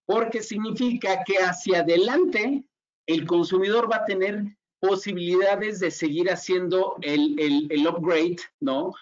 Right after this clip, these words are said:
O la actualización del sistema operativo y así tener una televisión vigente en todo momento, ¿vale? Entonces, eso está buenísimo. También tenemos ya este año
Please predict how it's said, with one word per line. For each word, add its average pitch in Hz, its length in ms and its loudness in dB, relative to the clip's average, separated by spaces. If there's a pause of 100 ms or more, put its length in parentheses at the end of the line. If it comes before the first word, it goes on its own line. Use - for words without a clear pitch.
(180)
O 131 160 -2
la 143 140 0
actualización 143 840 -2
del 185 140 -2
sistema 156 360 -4
operativo 202 600 0
y 147 80 2
así 233 360 -2 (380)
tener 160 320 2
una 185 220 0
televisión 185 640 -2
vigente 175 680 -2
en 139 140 2
todo 156 200 2
momento, 120 440 -4 (160)
¿vale? 165 440 -2
Entonces, 165 300 -10
eso 180 200 -6
está - 340 -2
buenísimo. 131 640 0 (680)
También 180 400 4
tenemos 170 460 2
ya 160 400 0
este 143 360 -2
año 185 400 4